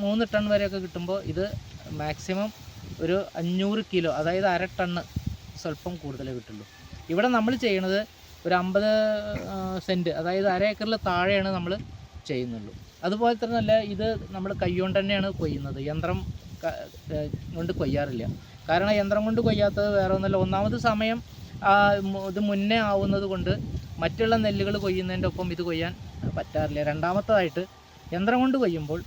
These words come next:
അത് മറ്റ് നെല്ലുകൾ കൊയ്ത് അതിൻ്റെ അവശിഷ്ടങ്ങളൊക്കെ ആ നമ്മുടെ യന്ത്രത്തിലുണ്ടാവും. അപ്പോൾ ആ നെല്ല്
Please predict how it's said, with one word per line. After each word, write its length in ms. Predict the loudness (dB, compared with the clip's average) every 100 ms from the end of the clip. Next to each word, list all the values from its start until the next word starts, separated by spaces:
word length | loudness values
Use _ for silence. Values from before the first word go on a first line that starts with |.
| -10 -2
അത് 160 | 0 4
മറ്റ് 240 | 2 2 2 2
നെല്ലുകൾ 380 | 2 0 2 0 0 -4 -6 -8 0
കൊയ്ത് 400 | 4 4 4 2 0 -2 0
അതിൻ്റെ 260 | 2 2 2 0
അവശിഷ്ടങ്ങളൊക്കെ 800 | -2 -8 -4 0 0 0 -4 -4 -6 -8
ആ 20 | -6 -6 -8 -8
നമ്മുടെ 200 | -6 -2 -2
യന്ത്രത്തിലുണ്ടാവും. 600 | -2 -4 -4 -4 -6 -8 -16 -20 -20 -8 -2
അപ്പോൾ 140 | 2 4
ആ 60 | 4 4 4
നെല്ല് 260 | 2 2